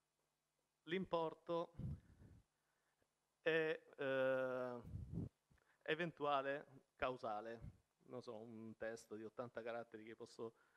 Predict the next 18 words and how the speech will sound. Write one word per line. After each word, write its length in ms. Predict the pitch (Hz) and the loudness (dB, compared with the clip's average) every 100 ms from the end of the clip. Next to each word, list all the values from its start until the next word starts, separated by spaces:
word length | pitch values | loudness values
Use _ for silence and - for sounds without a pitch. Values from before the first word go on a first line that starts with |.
| _ | _
a 100 | 120 | -4
mia 200 | 120 127 | -2 -2
discrezione 640 | 120 113 123 120 - 120 117 | -4 -6 -8 -6 -4 -4 -4
utilizzare 600 | 123 127 113 123 120 110 | -4 -6 -2 -2 0 -4
per 100 | 110 | -10
scriverci 460 | - 113 113 - | -8 -6 -6 -8
qualcosa. 520 | 113 104 120 101 - - _ _ _ 185 | -8 -8 -6 -6 -8 -16 _ _ _ -2
È 100 | - | 0
tutto 280 | 269 - 180 | -4 -4 -4
in 100 | 156 | -2
chiaro. 400 | 101 85 92 - - - - - - - | -4 -4 -6 -4 0 4 4 4 2 2
Allora, 360 | - 175 123 113 - _ _ - - - _ _ - - - | 4 4 2 -2 -6 _ _ -20 -20 -20 _ _ -12 -10 6
eh, 420 | 185 190 190 185 | 8 8 6 4
questa 300 | 262 269 285 | 2 4 4
cosa 420 | 226 185 160 139 - 123 _ | 6 8 8 8 4 -14 _
può 160 | 196 202 | 4 6
dare 320 | 156 170 143 | 8 8 6
qualche, 560 | 131 123 139 127 123 | 2 0 0 2 0